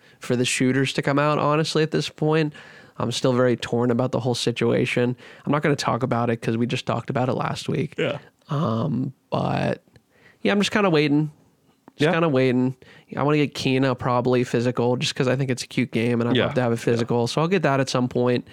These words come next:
Speaker 1: Oh, in a couple weeks, G T A Trilogy.
Speaker 2: Oh,
Speaker 1: Hundred percent.
Speaker 2: yes, yes.
Speaker 1: And I think, well, maybe not in a couple weeks 'cause I think the physical releases after. But
Speaker 2: It does, yeah.
Speaker 1: very soon.
Speaker 2: Right.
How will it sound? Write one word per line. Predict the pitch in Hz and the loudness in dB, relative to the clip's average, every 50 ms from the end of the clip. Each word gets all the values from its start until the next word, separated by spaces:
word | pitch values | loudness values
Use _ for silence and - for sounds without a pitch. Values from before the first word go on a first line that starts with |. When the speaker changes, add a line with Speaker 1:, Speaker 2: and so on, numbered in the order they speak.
| - - - - - _ - | -20 -20 -20 -20 -18 _ -2
Speaker 1:
Oh, | - 190 226 214 | 0 2 4 4
in | 170 139 | 4 2
a | 139 | 0
couple | 135 - 160 156 160 | -2 -2 -2 -2 0
weeks, | 143 170 175 - - - - - _ _ _ _ _ _ - - - - | 2 2 0 0 -2 -4 -6 -8 _ _ _ _ _ _ -20 -20 -10 -4
G | - 139 | -2 -2
T | 131 - 143 135 | 0 2 2 2
A | 131 | 2
Trilogy. | - - 135 127 117 110 117 113 - - _ _ _ - | 2 2 2 2 2 2 0 -2 -4 -6 _ _ _ -2
Speaker 2:
Oh, | 117 107 110 127 139 - 139 | 0 0 2 2 2 2 2
Speaker 1:
Hundred | 139 135 131 123 117 117 107 101 | 2 2 2 2 2 2 2 2
percent. | 95 - 87 - 110 - 117 | 2 2 2 2 0 0 0
Speaker 2:
yes, | 107 107 - - - - - - | -2 -4 -8 -12 -16 -18 -12 -6
yes. | - 95 90 90 - - - - - _ - | -4 -4 -4 -4 -6 -12 -20 -20 -14 _ -2
Speaker 1:
And | 143 147 | 0 0
I | 160 170 | 0 2
think, | 165 - 226 240 - - - - _ - | 2 0 0 -2 -4 -10 -20 -20 _ -6
well, | - 139 156 165 160 160 151 - _ _ _ - - - - | -2 0 0 2 0 -2 -4 -8 _ _ _ -20 -14 -6 -2
maybe | 147 165 165 160 | 0 2 2 4
not | 135 131 127 120 107 | 4 4 2 2 0
in | 80 | -2
a | - | -4
couple | - - 110 - 113 | -4 -4 -4 -2 0
weeks | 110 113 - | 0 -2 -2
'cause | - - 127 | -2 -2 -2
I | 123 | 0
think | - - - - | 0 0 0 0
the | - 117 | 0 -2
physical | - - 120 117 117 - - 120 | 0 0 0 0 0 -2 -2 -2
releases | 113 113 110 117 - - - 131 - - - - | 0 0 0 0 -2 -2 -2 -4 -4 -4 -6 -6
after. | - - - - - - - - | -6 -6 -6 -6 -6 -6 -4 -2
But | - 127 - | -2 -2 -2
Speaker 2:
It | - - - - | -2 -4 -2 -2
does, | 117 95 104 104 - | -2 -2 -2 -4 -4
yeah. | 101 98 104 | -4 -4 -2
Speaker 1:
very | 127 127 135 156 180 196 196 190 160 | 0 2 2 4 4 4 4 4 2
soon. | - - - 143 135 123 - - - - - _ _ | 2 2 2 2 2 0 0 -4 -6 -14 -18 _ _
Speaker 2:
Right. | - 110 - - | -6 -6 -6 -6